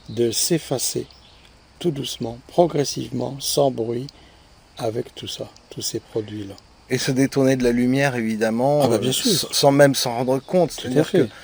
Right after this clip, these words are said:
Speaker 1: tout
Speaker 2: hein,
Speaker 1: à
Speaker 2: on
Speaker 1: fait.
Speaker 2: sait que même la luminosité dehors, elle est moins intense depuis, euh, quelques décennies
Speaker 1: Oui.
Speaker 2: qu'elle ne l'était. Le soleil a changé de couleur, enfin,
Speaker 1: Oui.
Speaker 2: et cetera, et cetera. Euh, on s'en rend pas compte,
Speaker 1: Non.
Speaker 2: parce que c'est très progressif, très progressif, et on ne se rend compte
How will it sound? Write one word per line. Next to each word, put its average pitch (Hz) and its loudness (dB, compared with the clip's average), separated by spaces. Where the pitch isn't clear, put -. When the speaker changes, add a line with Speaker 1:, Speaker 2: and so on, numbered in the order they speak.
Speaker 1:
tout 117 -10
Speaker 2:
hein, 107 -2
Speaker 1:
à 139 4
Speaker 2:
on 127 2
Speaker 1:
fait. 160 2
Speaker 2:
sait 135 0
que 123 4
même 139 2
la 131 4
luminosité 131 2
dehors, 135 4
elle 117 0
est 117 -2
moins 127 0
intense 143 2
depuis, 120 -4
euh, 110 0
quelques 120 -6
décennies 127 0
Speaker 1:
Oui. 120 -4
Speaker 2:
qu'elle 120 0
ne 120 2
l'était. 127 4
Le 151 6
soleil 127 8
a 110 2
changé 120 -2
de 107 -10
couleur, 160 8
enfin, 123 -2
Speaker 1:
Oui. 135 -4
Speaker 2:
et 135 -4
cetera, 123 -6
et 110 -6
cetera. 143 2
Euh, 131 12
on 147 4
s'en 135 4
rend 127 4
pas 147 4
compte, - 4
Speaker 1:
Non. 113 -4
Speaker 2:
parce 131 -2
que 139 -2
c'est 131 2
très 127 0
progressif, 131 -2
très 127 -4
progressif, 123 -2
et - -2
on 143 -2
ne 127 -6
se - -4
rend 135 2
compte 147 -2